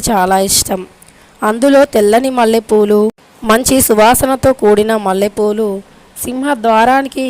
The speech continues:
కట్టడం వల్ల చంద్రుడికి ఎంతో ఇష్టమైనటువంటి తెలుపు రంగు, అదేవిధంగా లక్ష్మీదేవికి ఇష్టమైనటువంటి సువాసన రెండూ కలిసి ఒకే దగ్గర ఉండటం వల్ల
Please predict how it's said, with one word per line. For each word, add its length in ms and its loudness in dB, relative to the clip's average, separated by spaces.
కట్టడం 500 -6
వల్ల 260 -2
చంద్రుడికి 640 0
ఎంతో 380 0
ఇష్టమైనటువంటి 880 -2
తెలుపు 360 -6
రంగు, 320 -2
అదేవిధంగా 600 -2
లక్ష్మీదేవికి 720 -6
ఇష్టమైనటువంటి 760 -8
సువాసన 600 -6
రెండూ 360 0
కలిసి 420 -2
ఒకే 280 -2
దగ్గర 340 -2
ఉండటం 500 -2
వల్ల 260 0